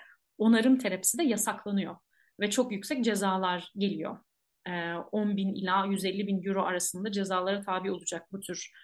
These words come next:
e, yaklaşımlar. Ve Eşitlik Bakanı'nın, e, şöyle bir beyanı var bu konuda. Diyor ki, "L G B T artı yaşamlarının tedaviye ihtiyacı yoktur. Tedaviye ihtiyacı olan L G B T artı fobidir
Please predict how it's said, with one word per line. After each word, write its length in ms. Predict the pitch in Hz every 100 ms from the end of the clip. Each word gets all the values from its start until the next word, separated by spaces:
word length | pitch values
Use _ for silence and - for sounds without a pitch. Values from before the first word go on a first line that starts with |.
| - _ -
e, 100 | 170
yaklaşımlar. 1000 | 185 185 180 - 170 190 311 - - - _ _ _ -
Ve 100 | 233
Eşitlik 400 | 226 233 254 254
Bakanı'nın, 600 | 233 233 226 247 254 240
e, 300 | 214 208 202
şöyle 360 | - 220 220
bir 140 | 208 190
beyanı 380 | 190 190 190 185
var 200 | 180 175
bu 60 |
konuda. 380 | - 185 196 254
Diyor 200 | 220 202
ki, 260 | - 269 285 - - _ -
"L 80 | 214
G 160 | 208
B 80 | 202
T 180 | 214 214
artı 260 | 202 202
yaşamlarının 680 | 233 208 196 190 185 185 180
tedaviye 480 | 180 196 190 196 214
ihtiyacı 500 | 196 - 185 180 175
yoktur. 500 | 214 240 - 269 330 - - - -
Tedaviye 420 | 208 202 208 233
ihtiyacı 480 | - - 190 185 180
olan 380 | 180 262 392 -
L 80 | 202
G 140 | 196
B 80 | 196
T 200 | 196 208
artı 260 | 190 190 - -
fobidir 580 | 180 202 294 - -